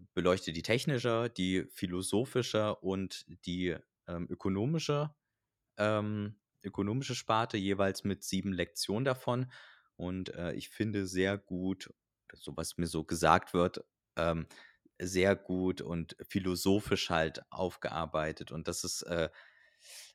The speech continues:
ja, das glaub ich auch, ist ein, ist ein, ist eine Denkweise oder eine, wie sagen wir, soll ich sagen, eine Betrachtungsweise, die im Bitcoin-Space vielleicht auch ganz gut ist, so diesem, ähm, philosophischen Blick auf Dinge,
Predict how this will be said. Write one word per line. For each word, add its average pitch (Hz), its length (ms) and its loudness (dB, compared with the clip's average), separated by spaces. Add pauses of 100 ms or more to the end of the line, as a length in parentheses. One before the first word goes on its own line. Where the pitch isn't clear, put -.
(200)
ja, 139 80 4
das 131 120 2
glaub 123 160 8
ich 120 140 0
auch, 113 120 6
ist 113 140 0
ein, 135 100 0
ist - 180 -2
ein, 120 120 2
ist - 200 -2
eine 104 160 4
Denkweise 120 580 2
oder 98 160 2
eine, 90 360 0
wie 87 200 -14
sagen 98 200 0
wir, 95 60 -4
soll 92 140 2
ich 92 80 -2
sagen, 98 140 2
eine 92 120 0
Betrachtungsweise, 98 880 2
die 95 160 0
im 90 320 -2
Bitcoin-Space 110 760 0
vielleicht 104 220 2
auch 107 120 2
ganz 104 220 0
gut 208 240 -2
ist, 190 100 0
so 107 100 -2
diesem, 98 720 -4
ähm, 92 400 -8
philosophischen 104 800 -2
Blick - 240 -2
auf 101 240 -2
Dinge, 117 400 -2